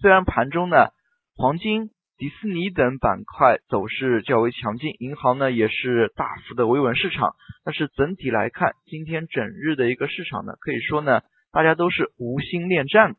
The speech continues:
从 K 线的一个角度来看，最近一段时间的反弹使得指数的重心呢逐步抬高，但是还是那句话，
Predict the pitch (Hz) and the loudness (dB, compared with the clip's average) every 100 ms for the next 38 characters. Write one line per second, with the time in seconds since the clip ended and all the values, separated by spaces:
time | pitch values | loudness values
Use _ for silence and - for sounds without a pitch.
0 | _ _ _ _ _ _ _ _ _ _ | _ _ _ _ _ _ _ _ _ _
1 | _ _ - - - - - 165 190 - | _ _ -20 -20 -20 -4 8 8 8 4
2 | - 254 247 - 254 143 131 113 101 127 | -4 -2 0 0 0 2 2 0 0 4
3 | 110 - 165 120 90 196 139 - 139 127 | 4 4 0 -2 0 2 2 -2 -6 0
4 | 131 123 - 120 117 135 139 131 117 104 | 0 0 -4 -6 -2 -4 -2 4 6 6
5 | - _ _ _ - - 123 123 127 156 | 2 _ _ _ 4 4 4 6 6 6
6 | _ - - 120 104 - 120 127 - - | _ -10 -2 2 2 4 6 6 4 -10
7 | 107 117 127 117 - 131 110 139 139 135 | -10 -6 -2 -2 -2 -6 -6 -8 -2 2
8 | 110 - _ _ _ - 117 113 123 - | 2 0 _ _ _ -10 -6 -4 -4 -6
9 | 104 127 127 - _ _ - 156 - 135 | -4 2 0 0 _ _ 0 0 4 2
10 | 147 185 175 165 180 190 | 2 -2 -4 -4 4 4